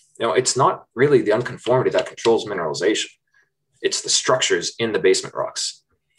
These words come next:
And there, as of recently, there are a lot of structurally controlled basement hosted uranium deposit. Arrow, uh, which I helped discover, was, was one of the crowning achievements, 'cause that just solidified everything that I have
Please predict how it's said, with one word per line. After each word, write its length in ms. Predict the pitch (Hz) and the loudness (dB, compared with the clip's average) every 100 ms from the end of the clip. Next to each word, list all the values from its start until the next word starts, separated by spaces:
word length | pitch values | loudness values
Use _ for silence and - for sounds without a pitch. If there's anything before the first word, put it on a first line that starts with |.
| - - | -14 -4
And 120 | 104 | 0
there, 340 | 110 101 76 - _ - | 2 2 -2 -14 _ -2
as 180 | 123 107 | 0 0
of 240 | 92 - | -6 -4
recently, 640 | 101 175 - 98 98 98 104 | 0 2 0 -2 -2 -2 -2
there 160 | 104 | 0
are 220 | 85 101 | 0 0
a 80 | - | 0
lot 400 | 95 117 165 - - | 0 2 2 2 -2
of 300 | 104 - - | -4 -4 -10
structurally 520 | - - 107 - 131 | -4 0 -2 2 0
controlled 600 | 127 139 110 98 92 95 - _ - | 2 -2 2 4 4 2 -6 _ 0
basement 340 | 98 - - | 0 0 -2
hosted 280 | 98 92 92 | -2 0 0
uranium 320 | 98 127 110 | 2 2 0
deposit. 320 | - 65 - - | -4 -6 -6 -4
Arrow, 400 | 139 123 98 - - - - _ - | 0 2 2 0 -6 -20 -20 _ -10
uh, 120 | - | -6
which 200 | - - | -2 0
I 180 | 90 - _ _ | 0 -4 _ _
helped 220 | - 92 | -2 -2
discover, 480 | - - 87 117 117 - - - | -2 -2 -2 -2 -6 -10 -20 -4
was, 960 | 95 101 101 101 101 92 - - - _ _ _ _ - - | 2 4 6 4 4 2 0 0 -4 _ _ _ _ -20 -4
was 400 | 117 110 107 - | 0 0 0 0
one 180 | 120 123 | 2 2
of 60 | |
the 240 | 113 110 98 | 2 0 0
crowning 360 | - 120 120 104 | -2 -2 -2 -2
achievements, 420 | - - - - | 0 0 -2 -6
'cause 120 | 92 | 0
that 160 | 104 107 | 0 2
just 220 | 104 - | 0 0
solidified 460 | 107 110 - 92 | 0 0 2 2
everything 340 | 90 104 104 95 | 2 -2 -4 -4
that 140 | 92 | 0
I 100 | 92 | 0
have 240 | 87 92 | 0 -2